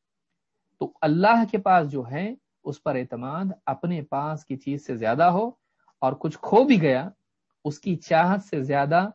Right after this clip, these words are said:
اللہ کے اجر کی چاہت ہو، کہتے ہیں یہ زہد ہے، اصل دنیا کا ترک کرنا یہ ہے۔ امام احمد بن حنبل نے اپنی کتاب الزہد میں اس کو روایت کیا ہے، روایت نمبر چھیانوے پر۔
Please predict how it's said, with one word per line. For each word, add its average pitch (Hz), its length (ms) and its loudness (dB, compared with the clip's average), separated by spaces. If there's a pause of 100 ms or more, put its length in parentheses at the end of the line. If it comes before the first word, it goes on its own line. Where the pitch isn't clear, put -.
(300)
اللہ 143 420 -2
کے 135 80 -8
اجر 143 260 -4
کی 127 140 -10
چاہت 117 340 -6
ہو، 113 60 -12
کہتے 135 260 -14
ہیں 156 80 -8
یہ 131 200 -4
زہد 92 340 -14
ہے، - 160 -20 (380)
اصل 135 340 -6
دنیا 127 280 -4
کا 127 120 -10
ترک 113 220 -8
کرنا - 240 -12
یہ - 180 -8
ہے۔ - 200 -20 (320)
امام 135 280 -2
احمد 160 220 -2
بن 139 200 -4
حنبل 151 380 0
نے 127 100 -6
اپنی - 280 -8
کتاب 131 340 -2
الزہد 139 300 -2
میں 123 120 -4
اس 117 80 -10
کو - 120 -8
روایت 98 340 -6
کیا - 200 -16
ہے، - 60 -20 (500)
روایت 120 260 4
نمبر 123 200 -2
چھیانوے 95 520 -6
پر۔ 98 120 -18